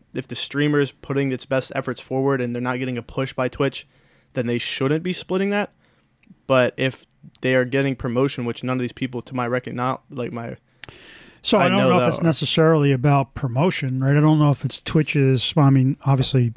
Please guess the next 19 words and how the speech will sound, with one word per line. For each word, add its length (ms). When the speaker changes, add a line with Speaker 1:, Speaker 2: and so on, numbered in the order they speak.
Speaker 2:
Twitch 240
has 360
got 220
game 440
for 540
some, 440
uh, 480
promotion, 640
but, 240
um, 360
it's 140
the 120
infrastructure, 720
right? 240
So 640
they're 180
running 320
on 160
a, 420